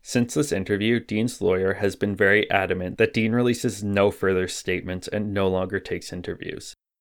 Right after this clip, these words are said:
so it seems unlikely that we will be receiving more information from him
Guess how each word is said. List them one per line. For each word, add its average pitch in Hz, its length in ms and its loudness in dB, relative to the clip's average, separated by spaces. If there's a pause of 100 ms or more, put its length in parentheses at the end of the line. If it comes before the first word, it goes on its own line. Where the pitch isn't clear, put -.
(120)
so 113 240 6
it 107 140 4
seems 120 380 2
unlikely 98 640 2
that 92 180 0
we 107 100 0
will 104 140 4
be 107 140 -2
receiving 107 600 -2
more 98 240 2
information 101 600 -2
from 107 240 -4
him 113 200 0